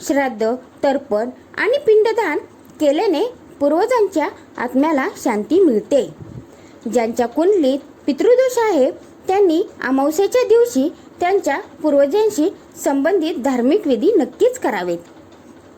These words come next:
या दिवशी गंगा, यमुना, नर्मदा आणि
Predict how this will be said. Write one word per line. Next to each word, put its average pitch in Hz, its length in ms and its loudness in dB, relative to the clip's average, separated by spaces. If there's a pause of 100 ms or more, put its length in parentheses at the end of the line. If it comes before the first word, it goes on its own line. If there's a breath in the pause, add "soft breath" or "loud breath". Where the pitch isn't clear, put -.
(340)
या 240 220 0
दिवशी 294 500 -2 (340 loud breath)
गंगा, 254 420 -2 (240)
यमुना, 277 480 0 (100)
नर्मदा 294 580 0 (300 loud breath)
आणि 349 380 0